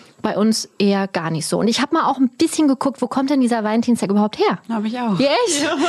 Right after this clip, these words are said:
Speaker 1: Weil es hat mich wirklich interessiert,
Speaker 2: Ja,
Speaker 1: weil ich
Speaker 2: voll.
Speaker 1: dachte, warum feiern wir diesen Tag überhaupt?
Speaker 2: Ja, warum gibt es den?
Speaker 1: Ja.
Speaker 2: Ja.
Speaker 1: Möchtest du beginnen?
Speaker 2: Okay, Namensgeber ist wohl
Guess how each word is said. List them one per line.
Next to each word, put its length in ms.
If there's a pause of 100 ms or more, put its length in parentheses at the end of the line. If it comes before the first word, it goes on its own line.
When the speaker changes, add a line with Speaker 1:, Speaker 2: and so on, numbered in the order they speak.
(200)
Speaker 1:
Weil 240
es 120
hat 160
mich 240
wirklich 280
interessiert, 540
Speaker 2:
Ja, 40
Speaker 1:
weil 80
ich 80
Speaker 2:
voll. 100
Speaker 1:
dachte, 180
warum 260
feiern 340 (200)
wir 120
diesen 360
Tag 420
überhaupt? 600
Speaker 2:
Ja, 240
warum 300
gibt 260
es 220
den? 300
Speaker 1:
Ja. 440
Speaker 2:
Ja. 380
Speaker 1:
Möchtest 400
du 200
beginnen? 500 (1400)
Speaker 2:
Okay, 540 (200)
Namensgeber 1000 (200)
ist 260
wohl 220